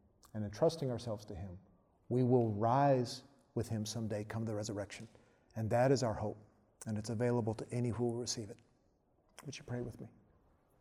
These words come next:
Father, we do thank you for the good news of the gospel. And we confess that all we know is this world.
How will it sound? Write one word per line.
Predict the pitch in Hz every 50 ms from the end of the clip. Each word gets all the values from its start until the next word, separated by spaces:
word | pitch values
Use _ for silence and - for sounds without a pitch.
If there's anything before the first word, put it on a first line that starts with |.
| _ _ _ _ _ - - - - - - - - - - - - - - - - - - - - - - - - - - - - - - - - - - - - - - -
Father, | - - - 156 147 147
we | 131 139
do | 120 131 127
thank | - - 156 151 147 -
you | 160 143
for | - - 143 135 131 131 127 123 - - - - - -
the | 113 120
good | 107 92 123 135 131 123
news | 139 135 123 -
of | 135 110
the | -
gospel. | 110 107 113 113 110 - - - - - - - - - - - - - - - - - - - - - - - - - - - - - -
And | 127 120 117 117 113 113 117 117 - - -
we | - 135 127 143 143
confess | 143 151 139 - - 139 139 139 135 139 - - - -
that | - 120 113 117 - - - - - - - - - _ _ _ _ _ _ _ - - - - _ _ _ _ -
all | - 127 139 156
we | 165 170 156
know | 139 135 139 165
is | 175 135 107
this | 110 98 - -
world. | 113 101 95 101